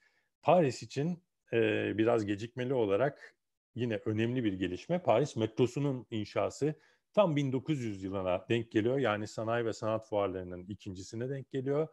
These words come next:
E, ve bin dokuz yüz yılı itibariyle Paris metrosu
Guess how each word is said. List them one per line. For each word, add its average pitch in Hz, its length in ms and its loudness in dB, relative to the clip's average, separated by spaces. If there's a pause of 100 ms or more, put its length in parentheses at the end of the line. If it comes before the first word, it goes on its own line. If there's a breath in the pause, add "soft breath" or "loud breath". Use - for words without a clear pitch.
(400 soft breath)
E, 139 220 0
ve 151 120 4
bin 156 140 2
dokuz 123 280 -4
yüz 107 140 -12
yılı 107 200 2
itibariyle 113 920 4 (380 soft breath)
Paris 127 360 4
metrosu 113 680 2